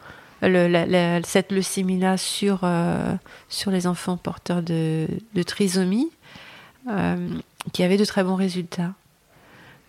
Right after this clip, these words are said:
Donc c'est aussi une, une grande, grande chance que j'ai eue, euh, d'être rassurée très rapidement. Pour autant, je me suis dit peut-être que, euh,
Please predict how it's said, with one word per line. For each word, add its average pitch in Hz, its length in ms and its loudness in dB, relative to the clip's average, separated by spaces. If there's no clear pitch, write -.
Donc 175 220 -2
c'est 202 120 2
aussi 208 260 2
une, 208 260 0
une 196 120 2
grande, 220 300 2
grande 226 240 0
chance 226 280 -2
que 202 120 0
j'ai 190 360 2
eue, 202 60 4
euh, 175 240 0
d'être - 380 -4
rassurée 185 720 0
très - 180 -2
rapidement. 196 580 2
Pour 220 180 2
autant, 240 640 4
je 196 220 -2
me 190 80 0
suis 196 180 -4
dit 208 220 0
peut-être 190 460 -2
que, - 120 -2
euh, 175 540 2